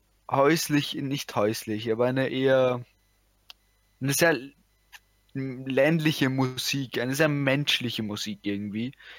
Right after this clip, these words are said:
Und das hat sich irgendwie sehr cool angehör-, äh, ähm, hat, ja, hat sich cool angehört, weil es eben nicht diese Orgel war. Und dann beim letzten Lied hat er irgendein Lied gespielt und er hat eben nicht nur Kirchlieder gespielt, sondern er hat auch einfach irgendwelche coolen Sachen gespielt.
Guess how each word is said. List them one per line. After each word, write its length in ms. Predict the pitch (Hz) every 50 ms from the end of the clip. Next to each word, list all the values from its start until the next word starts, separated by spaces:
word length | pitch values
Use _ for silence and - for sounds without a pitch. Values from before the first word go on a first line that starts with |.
| - _ _
Und 140 | 120 120 127
das 140 | 123 -
hat 140 | 131 131 127
sich 140 | - 139 135
irgendwie 200 | 143 139 135 127
sehr 180 | 120 - 127 123 - -
cool 160 | 156 156 143
angehör-, 1200 | 131 120 120 117 113 - _ _ _ - 117 113 - _ _ _ - - - 123 120 107 98 92 -
äh, 280 | - 117 110 117 117 113
ähm, 260 | 113 113 107 107 113 - _ _ _ - - - _ _ _
hat, 180 | - 117 107 -
ja, 200 | 135 135 123 123
hat 140 | 123 120 -
sich 140 | - - -
cool 120 | 160 151
angehört, 480 | 139 127 127 123 123 123 117 120 120 -
weil 100 | 120 113
es 120 | 110 - -
eben 140 | 131 127
nicht 280 | 123 131 139 - - -
diese 280 | 127 120 123 120 - -
Orgel 380 | 107 120 143 139 127 120 104
war. 240 | 101 107 - 123 151 - - - - - - - - - _ _ _ _ _ _
Und 500 | 131 131 131 131 127 127 123 123 - -
dann 260 | 127 123 127 131 127
beim 200 | - 127 123 127
letzten 520 | 123 131 139 - - - - - 156 143 127
Lied 320 | 123 131 143 165 165 -
hat 160 | 151 135 123
er 60 | 127 127
irgendein 380 | 131 135 135 135 135 131 123
Lied 240 | 120 123 139 139 -
gespielt 360 | - - - - - 117 120
und 100 | 139 139
er 80 | 139 139
hat 80 | 147
eben 160 | 160 170 160 160
nicht 240 | 160 175 - -
nur 260 | - 156 165 175 175 165
Kirchlieder 680 | - - - 151 175 175 - - - 117 113 117 117
gespielt, 380 | 107 110 - - - - 104 -
sondern 180 | - 120 120 123
er 60 | 131
hat 80 | 127 135
auch 120 | 135 -
einfach 320 | - - 123 127 - - - - - - _ _ _ _ _ -
irgendwelche 480 | 135 143 147 147 143 135 135 131 -
coolen 260 | - - - 151 143
Sachen 300 | 131 135 131 135 - 131
gespielt. 420 | 117 110 - - - 120 147 -